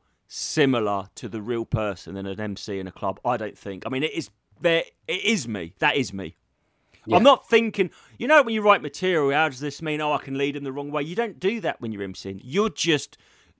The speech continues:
Speaker 1: I mean,
Speaker 2: Yeah.
Speaker 1: brain to mouth instant.
Speaker 2: Well,
Speaker 1: So
Speaker 2: I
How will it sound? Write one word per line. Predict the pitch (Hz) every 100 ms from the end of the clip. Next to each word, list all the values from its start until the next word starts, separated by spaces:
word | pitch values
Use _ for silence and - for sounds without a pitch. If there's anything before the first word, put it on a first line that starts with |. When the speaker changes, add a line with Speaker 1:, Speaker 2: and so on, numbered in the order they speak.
| -
Speaker 1:
I | 165
mean, | 165 156
Speaker 2:
Yeah. | - 175
Speaker 1:
brain | 190 180 160
to | 151
mouth | 147 143 135 - - -
instant. | 147 131 - 104 - _ _ _ _ _ _ _ _ _
Speaker 2:
Well, | 165 185
Speaker 1:
So |
Speaker 2:
I | 214 196 151